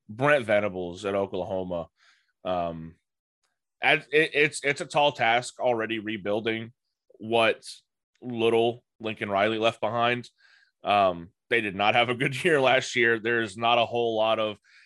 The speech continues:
you know, s-, Snow White doves singing and everything's nice in the meadow, uh, out there in Oklahoma.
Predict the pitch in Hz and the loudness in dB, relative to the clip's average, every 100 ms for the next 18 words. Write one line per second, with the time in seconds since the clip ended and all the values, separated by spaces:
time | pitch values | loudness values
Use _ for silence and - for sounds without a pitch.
0 | _ 123 117 107 107 95 _ _ _ _ | _ -10 -4 -2 -2 -6 _ _ _ _
1 | - - - - - 135 127 117 113 113 | -10 -10 -10 -12 -8 2 4 6 4 4
2 | 107 98 113 107 - - 117 120 110 104 | -2 -2 0 -2 -6 -4 -4 -2 -2 0
3 | 107 110 107 107 104 107 107 110 113 98 | 0 -2 -4 -6 -8 -4 -4 -4 -8 -6
4 | 107 107 107 107 107 _ _ 104 98 95 | -2 0 0 -2 -4 _ _ -2 -2 0
5 | 110 104 110 107 101 107 107 95 104 101 | 0 0 0 -2 -2 -4 -4 -6 -6 -4
6 | 101 95 | -4 -4